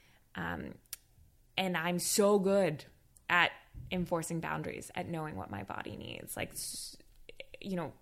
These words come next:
we could learn so much at Folks with Disabilities about creating spaces that are more accessible, creating ways of moving through the world,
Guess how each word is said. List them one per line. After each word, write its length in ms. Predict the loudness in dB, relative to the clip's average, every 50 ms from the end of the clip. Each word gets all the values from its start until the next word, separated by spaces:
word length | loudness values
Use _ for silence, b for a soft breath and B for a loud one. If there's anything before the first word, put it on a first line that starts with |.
| _ _ _ -18 -10
we 180 | -6 -2 -2 -2
could 300 | -2 0 2 2 2 2
learn 480 | 0 0 0 0 2 0 0 -2 -2
so 240 | -4 -2 -4 -4 -4
much 500 | -4 -6 -4 -6 -6 -6 -8 -12 -10 -10 -8
at 180 | -8 -8 -8 -6
Folks 240 | -8 -8 -8 -10
with 80 | -12 -12
Disabilities 600 | -10 -12 -10 -6 -6 -6 -6 -6 -6 -6 -8 -6
about 220 | -6 -8 -8 -8
creating 440 | -8 -8 -6 -4 -2 -2 -4 -4 -4
spaces 480 | -8 -6 -6 -6 -6 -6 -6 -10 -6 -6
that 120 | -4 -4
are 80 | -4 -4
more 160 | -6 -6 -8
accessible, 560 | -10 -10 -10 -10 -10 -10 -10 -8 -8 -8 -8
creating 380 | -8 -8 -10 -10 -10 -8 -10 -8
ways 260 | -6 -6 -6 -6 -8
of 80 | -8 -8
moving 240 | -8 -6 -6 -8
through 140 | -8 -8 -10
the 60 | -8
world, 200 | -8 -8 -8 -8